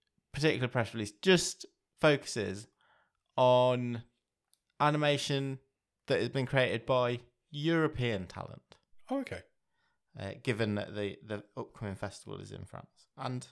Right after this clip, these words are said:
Speaker 1: man, there's a lot of stuff coming.
Speaker 2: Oh, nice.
Speaker 1: Uh, Ember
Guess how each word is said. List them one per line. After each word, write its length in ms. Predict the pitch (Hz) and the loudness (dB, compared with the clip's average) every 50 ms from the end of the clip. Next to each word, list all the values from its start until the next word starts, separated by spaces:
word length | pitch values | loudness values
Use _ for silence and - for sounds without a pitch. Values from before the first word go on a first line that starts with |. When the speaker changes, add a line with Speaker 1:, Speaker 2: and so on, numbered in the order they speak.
| _ _ _ _ _ _ _ _ _ _ _ _ _ _ _ _ _ - | _ _ _ _ _ _ _ _ _ _ _ _ _ _ _ _ _ 0
Speaker 1:
man, 240 | 123 127 127 123 113 | 4 6 6 8 8
there's 160 | 107 104 92 | 6 4 4
a 80 | 101 101 | 2 0
lot 140 | 98 80 65 | 0 0 -2
of 60 | - | -4
stuff 260 | - - - - - - | -8 -10 -12 -12 -14 -14
coming. 200 | - - - - - _ _ _ _ _ - | -16 -16 -16 -18 -20 _ _ _ _ _ -12
Speaker 2:
Oh, 80 | 160 107 | -12 -10
nice. 380 | 104 139 131 - - - - - - | -10 -12 -12 -14 -16 -20 -20 -12 -8
Speaker 1:
Uh, 200 | 113 110 110 - - - | -4 -4 -4 -4 4 8
Ember 520 | 196 220 220 202 196 180 135 107 92 82 | 10 10 10 10 10 10 10 10 8 6